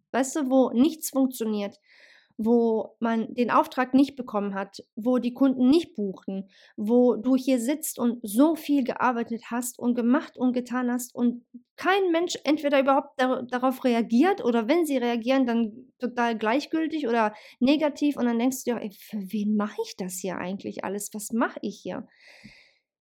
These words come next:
Ja, also diese Tage habe ich auf jeden Fall. Lass mir dir noch mal ganz kurz, ganz genau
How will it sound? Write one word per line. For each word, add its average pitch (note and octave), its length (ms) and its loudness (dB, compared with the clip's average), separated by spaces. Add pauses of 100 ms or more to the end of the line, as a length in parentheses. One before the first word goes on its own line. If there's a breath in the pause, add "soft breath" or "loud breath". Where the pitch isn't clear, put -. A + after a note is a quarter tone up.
(140)
Ja, C4+ 260 0 (100)
also A#3+ 200 -2
diese C#4 240 0
Tage A#3 340 -2
habe G#3+ 160 -8
ich G#3+ 160 -10
auf A3+ 120 -8
jeden G#3 200 -4
Fall. F3+ 240 -8
Lass C#4 240 -2
mir D#4+ 100 -2
dir D4+ 140 0
noch C#4 80 4
mal C4+ 180 0
ganz C4+ 280 -2
kurz, C4 240 -6
ganz G#4+ 320 -4
genau G3 520 0